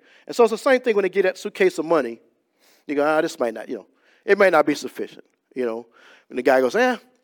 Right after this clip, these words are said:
it feels like a million dollars." He's like, "Oh, that guy really knows money." Right? But it took the blood of Christ. What a price.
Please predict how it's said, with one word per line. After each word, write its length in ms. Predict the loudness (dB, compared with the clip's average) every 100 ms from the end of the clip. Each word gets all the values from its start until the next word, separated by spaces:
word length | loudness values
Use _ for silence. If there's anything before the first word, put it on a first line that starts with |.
| _ -16
it 120 | -6
feels 300 | 2 4 4
like 140 | -2
a 60 | 0
million 300 | 0 0 -2
dollars." 460 | -2 -2 -4 -8 -12
He's 100 | -12
like, 120 | -8
"Oh, 20 |
that 120 | -6
guy 160 | -4 -6
really 220 | -6 -10
knows 240 | -10 -12 -10
money." 340 | -12 -12 -18 _ -20 -20 -20 _ _ _ _ _ -20 -20 _
Right? 280 | -14 -12 -14 -18 -20 _ _ _ _ _ _ _ _ _ _ _ _ _ _
But 340 | 0 0 0 _ _ _ _ _ _ _
it 200 | -20 -20 _ -20
took 420 | -12 -12 -12 _ _ _ _
the 160 | -16 -16
blood 480 | _ -20 -18 -18
of 140 | -18 -20
Christ. 560 | -20 -20 -20 -20 _ _ _ _ _ _ _ _ _ _ _ _ _ _ _ _
What 160 | -18 -16
a 20 |
price. 240 | -14 -16